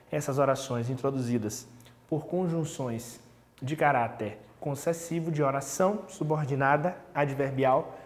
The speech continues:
concessiva. Perceba que a classificação vai se tornando um pouquinho mais complexa, né? Nós sabemos que ela é uma subordinada, porque ela depende da principal.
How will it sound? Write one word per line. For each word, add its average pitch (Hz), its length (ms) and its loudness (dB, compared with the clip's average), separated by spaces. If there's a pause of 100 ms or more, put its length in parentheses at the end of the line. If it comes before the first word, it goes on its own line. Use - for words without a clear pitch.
(160)
concessiva. 190 640 0
Perceba 233 400 4
que 226 60 2
a - 40 4
classificação 208 840 4 (500)
vai 180 100 8
se 180 80 -2
tornando 196 240 4
um 196 40 -2
pouquinho 190 260 0
mais 196 160 -2
complexa, 180 580 2
né? 156 160 0 (840)
Nós 131 140 -2
sabemos 156 320 4
que - 80 2
ela 151 100 10
é - 20 8
uma 135 120 4
subordinada, 170 720 6 (320)
porque - 120 -4
ela 127 120 4
depende 127 320 2
da 123 100 -2
principal. 180 680 2